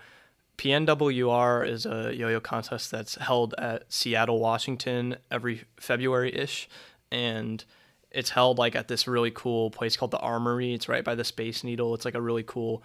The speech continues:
venue. And it's been held there probably since two thousand nine, every year, uh, except one year exception. They had to change locations, but, uh, it's been there every year, and it's been a very iconic yo-yo contest in America because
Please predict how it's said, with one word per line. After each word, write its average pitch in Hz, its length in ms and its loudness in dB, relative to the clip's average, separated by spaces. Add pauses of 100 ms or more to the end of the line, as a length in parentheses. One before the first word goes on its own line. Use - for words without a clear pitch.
venue. 127 480 0 (400)
And 110 460 2 (140)
it's - 160 2
been 147 200 6
held 131 380 4
there 131 300 8
probably 123 480 2
since 117 580 0
two 131 140 -6
thousand 117 380 0
nine, 127 480 -4 (460)
every 127 300 2
year, 117 460 0
uh, 117 180 -4
except 117 360 -4
one 117 240 -2
year 110 180 -6
exception. - 420 -10
They 113 80 -6
had 110 100 -6
to 113 60 -14
change 113 220 -8
locations, 113 460 -8
but, 113 200 -8 (480)
uh, 113 180 -6
it's - 120 -10
been 165 220 2
there 160 160 4
every 147 180 0
year, 135 320 0
and 117 420 0 (140)
it's 123 180 -4
been 117 160 -2
a 113 60 -4
very 120 240 2
iconic 113 640 -4 (120)
yo-yo 113 280 -2
contest 117 560 -6
in 117 180 -6
America 131 600 -2
because 117 520 -4